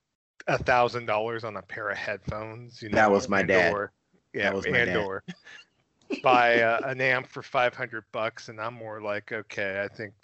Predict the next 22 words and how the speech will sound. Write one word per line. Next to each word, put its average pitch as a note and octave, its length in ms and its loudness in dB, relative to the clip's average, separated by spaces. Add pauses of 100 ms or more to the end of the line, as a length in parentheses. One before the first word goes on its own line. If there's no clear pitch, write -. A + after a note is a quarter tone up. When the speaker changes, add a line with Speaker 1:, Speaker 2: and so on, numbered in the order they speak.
Speaker 1:
three A2+ 220 -6
hundred's A2 540 -8
like, A#2+ 240 -6
my B2 140 -4
max," A#2 440 -2
and G2 80 -10
I'm G2+ 220 -8
probably, G#2 340 -2
that's G2+ 220 -8
probably, F#2 420 -2
like, - 180 -10
way G#2+ 240 -2
more A2 260 -6
than A2 160 -14
<laughs> D3 80 -8
either D#3 340 2
of D#3+ 100 -12
you D3+ 160 -4
two. B2 340 -4
So - 200 -6 (1040)
<laughs> - 720 -10
on A#2+ 340 2